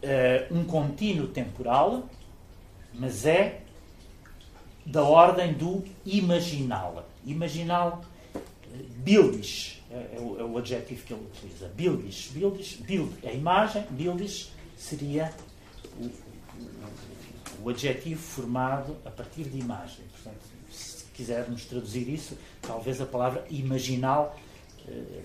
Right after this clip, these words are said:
não existe em português, é um neologismo, mas é, é, tem, tem a natureza de imagem, digamos assim, imaginal no sentido em que tem a natureza de imagem.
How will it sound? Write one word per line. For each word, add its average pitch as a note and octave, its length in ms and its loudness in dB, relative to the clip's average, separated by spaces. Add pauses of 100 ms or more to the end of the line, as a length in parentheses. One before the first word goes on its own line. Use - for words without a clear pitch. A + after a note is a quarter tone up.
(140)
não A#2 160 -6
existe G#2+ 300 -8
em A#2 40 -4
português, C3 420 -6
é A#2+ 40 -4
um A2 80 -6
neologismo, A#2 800 -6
mas A#2 260 -12 (400)
é, A2 40 -10
é, A2 360 -10 (120)
tem, D3+ 220 0
tem A3+ 360 10
a A3 40 8
natureza G3 600 8
de D#3+ 100 2
imagem, A#2+ 460 0 (220)
digamos A#2+ 260 -4
assim, A#2 160 -6
imaginal F3 520 4
no F#3 80 -2
sentido E3+ 340 -4
em C#3 80 -2
que C3+ 80 -8
tem G3+ 240 4
a - 20 0
natureza C#3+ 500 -2
de A2 80 -6
imagem. G#2 360 -10